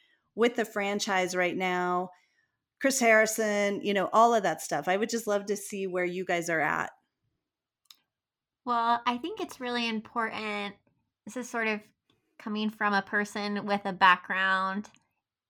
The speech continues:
Speaker 2: in, um, education, that you need to have the mentality that everybody can learn and grow. And it's important to educate them. I don't think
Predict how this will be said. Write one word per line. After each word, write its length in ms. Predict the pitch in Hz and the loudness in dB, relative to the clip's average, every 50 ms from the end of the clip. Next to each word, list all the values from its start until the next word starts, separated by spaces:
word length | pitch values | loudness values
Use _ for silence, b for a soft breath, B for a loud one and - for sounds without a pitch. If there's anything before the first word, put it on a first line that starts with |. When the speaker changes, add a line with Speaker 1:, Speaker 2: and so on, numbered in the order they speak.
| _ _ _ - | _ _ _ -6
Speaker 2:
in, 320 | 190 196 190 190 190 180 185 | -4 -2 0 0 0 -2 -2
um, 760 | 170 - - 190 190 180 175 151 - 165 165 190 208 214 - _ _ _ _ _ _ _ - | -2 0 0 2 2 2 0 -2 -4 -6 -8 -10 -10 -12 -14 _ _ _ _ _ _ _ -4
education, 920 | 170 190 175 208 214 - 247 190 185 196 - - 175 175 170 165 185 202 - b b b b b b - | -4 -4 -2 -4 -6 -4 -4 -2 -2 -2 -4 -4 -4 -4 -4 -6 -8 -10 -12 b b b b b b 0
that 540 | 196 202 196 190 180 185 180 175 180 180 - - _ _ _ | 6 10 10 10 12 10 8 6 4 0 -4 -10 _ _ _
you 400 | - 254 214 202 220 226 233 233 | -16 -14 -12 -10 -8 -8 -8 -8
need 640 | 226 226 226 226 226 226 233 233 233 233 220 262 262 - - - | -8 -8 -8 -8 -8 -8 -6 -4 -4 -4 -4 -4 -6 -8 -12 -10
to 160 | - 226 220 | -6 -6 -6
have 540 | 208 - 202 175 165 175 180 185 185 185 - _ _ _ _ - | -2 2 4 6 6 6 6 4 2 -4 -10 _ _ _ _ -10
the 80 | 208 | -6
mentality 720 | 196 196 190 190 190 - - 185 175 170 185 180 190 202 208 | -4 -4 -4 -4 -4 -4 -2 0 0 0 0 -2 -2 -4 -2
that 300 | 196 180 165 156 156 - - - | 2 2 2 2 2 0 -2 -2
everybody 800 | 196 190 190 208 220 196 202 - - 202 214 220 226 220 - _ _ _ _ _ - - - | -2 0 0 0 -2 -2 -2 -4 -2 -2 -2 -4 -4 -6 -10 _ _ _ _ _ -20 -12 -8
can 420 | 190 185 190 190 190 190 180 170 | -4 -2 -2 -2 -2 -4 -6 -6
learn 380 | 160 175 175 180 185 190 202 233 240 - | -2 -2 0 2 2 2 0 -2 -4 -6
and 160 | 190 180 170 | -8 -8 -6
grow. 600 | 170 170 - - - 160 170 185 208 262 311 - - _ _ _ _ _ _ _ _ _ _ _ _ _ _ _ - | -4 -2 0 2 2 4 6 6 6 4 2 -2 -8 _ _ _ _ _ _ _ _ _ _ _ _ _ _ _ -6
And 160 | 190 196 190 | -6 -6 -6
it's 160 | - 208 - | -6 -8 -8
important 520 | 214 202 208 - 240 240 233 233 226 214 | -8 -8 -6 -4 -4 -4 -4 -4 -6 -6
to 120 | 226 208 - _ - | -6 -8 -6 _ 0
educate 540 | 170 185 175 196 208 208 - 240 233 226 - | 0 0 0 -4 -8 -8 -8 -10 -12 -10 -8
them. 400 | 269 277 269 269 277 285 277 - b b b b b b b b - | -4 -2 0 0 0 -2 -4 -8 b b b b b b b b -4
I 120 | - 208 214 | -2 -2 -2
don't 460 | 196 - 220 214 214 - - - - | -2 0 0 0 0 0 -4 -10 -6
think 360 | 233 214 214 208 196 196 | -4 -2 -2 -2 -2 -4